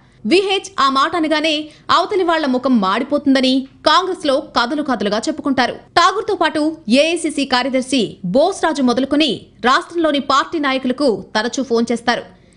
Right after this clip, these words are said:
తన మనసులోని ఆవేదనను బయటపెడతారు విహెచ్. ఏదీ దాచుకోరు. ఎదుటి వాళ్ళు ఏదైనా అనుకుంటారనే ఆలోచన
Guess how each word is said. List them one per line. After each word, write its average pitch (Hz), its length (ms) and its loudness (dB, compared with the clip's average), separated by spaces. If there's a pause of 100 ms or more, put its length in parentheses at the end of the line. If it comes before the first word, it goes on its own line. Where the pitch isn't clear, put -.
(240)
తన 320 80 2
మనసులోని 349 500 2
ఆవేదనను 262 500 2
బయటపెడతారు 233 760 -2 (120)
విహెచ్. 208 400 -2 (340)
ఏదీ 254 360 4
దాచుకోరు. - 640 -2 (340)
ఎదుటి 339 260 2
వాళ్ళు 381 240 0
ఏదైనా 302 560 2
అనుకుంటారనే 339 640 0
ఆలోచన 277 440 0